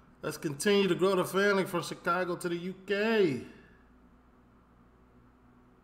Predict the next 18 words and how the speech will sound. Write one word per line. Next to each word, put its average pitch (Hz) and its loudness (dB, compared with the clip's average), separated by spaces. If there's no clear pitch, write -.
Y'all 135 -4
see 156 -4
it. 185 2
<laughs> 196 0
Uh, 127 -8
don't 180 0
forget, 170 6
we 180 10
are 180 8
partnered 175 6
with 175 2
the 160 -4
Blueprint 180 2
Mastermind. 175 0
This 185 -2
is 165 -6
the 165 -2
newest, 190 4